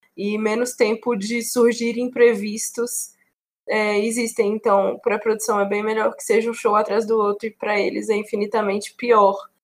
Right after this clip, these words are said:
É, e sobre, sobre o que você falou também de, de não querer a atenção da banda em todos os lugares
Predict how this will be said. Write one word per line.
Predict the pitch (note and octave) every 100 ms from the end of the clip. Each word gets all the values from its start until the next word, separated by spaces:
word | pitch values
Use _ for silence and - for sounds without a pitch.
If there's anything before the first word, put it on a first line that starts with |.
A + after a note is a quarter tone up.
| _ _ _ -
É, | G#3 G#3 G3+ G3 - -
e | G3+
sobre, | G#3+ - A3+ G#3+ A3+ A3+ A3 G#3+ A3+ _ _ _ _ _ -
sobre | A3+ G#3+ A3+
o |
que | -
você | A#3+
falou | A3+ A#3 A3+ A3
também | B3 A#3 A3 A3+
de, | A#3+ A#3 A3 -
de | G#3
não | A3 A3+
querer | B3 A3+
a | A3
atenção | A3 A3+ A#3 A3
da | A3 G#3+
banda | G#3 G#3+ A3+
em | A3+
todos | A3+ G#3 A3
os | A3
lugares | A3 G#3 G3+ G#3+ A3+ A#3 - -